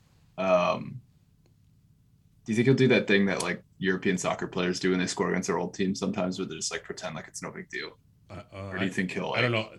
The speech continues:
Speaker 2: Do they play each other?
Speaker 1: Uh, I assumed that they did just because you said that, but
Speaker 2: Well, I, well, the, you know, I, I was just kinda being facetious 'cause, you know, he transferred from one to the other. I don't actually know what the full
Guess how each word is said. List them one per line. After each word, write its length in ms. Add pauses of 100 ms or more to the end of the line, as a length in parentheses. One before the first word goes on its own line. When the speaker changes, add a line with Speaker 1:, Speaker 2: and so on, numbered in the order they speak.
(120)
Speaker 2:
Do 80
they 120
play 200
each 120
other? 240 (1400)
Speaker 1:
Uh, 300
I 120
assumed 400
that 140
they 160
did 280
just 440
because 260
you 80
said 240
that, 260
but 240 (480)
Speaker 2:
Well, 260
I, 220
well, 260
the, 140 (580)
you 20
know, 120
I, 180
I 120
was 140
just 140
kinda 160
being 160
facetious 480
'cause, 420 (180)
you 100
know, 100
he 100
transferred 380
from 100
one 160
to 60
the 140
other. 260 (360)
I 80
don't 140
actually 300
know 400 (120)
what 200
the 80
full 440